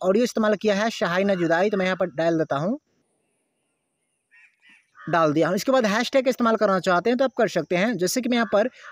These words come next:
डाल देता हूँ राज भाई, आपके सामने यहाँ पर शो कर रहा है। और भी आप हैशटैग इस्तेमाल कर सकते हैं। इसके बाद आप यहाँ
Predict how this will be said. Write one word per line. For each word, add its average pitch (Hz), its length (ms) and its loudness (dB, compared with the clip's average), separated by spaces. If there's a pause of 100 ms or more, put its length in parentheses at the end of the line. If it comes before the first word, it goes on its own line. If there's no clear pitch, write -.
(160)
डाल 170 160 4
देता 165 180 0
हूँ 170 140 0
राज 170 240 2
भाई, 165 240 0 (420)
आपके - 220 -6
सामने 196 240 -2
यहाँ 190 60 -2
पर 202 100 0
शो 190 180 -4
कर 240 180 -2
रहा 170 100 2
है। 170 120 -2 (360)
और 220 140 2
भी 277 120 2
आप 254 140 -2
हैशटैग 220 420 -2
इस्तेमाल 233 300 0
कर 240 200 0
सकते 233 240 -2
हैं। 226 60 -6
इसके - 180 -6
बाद 247 120 2
आप 220 180 0
यहाँ 254 140 4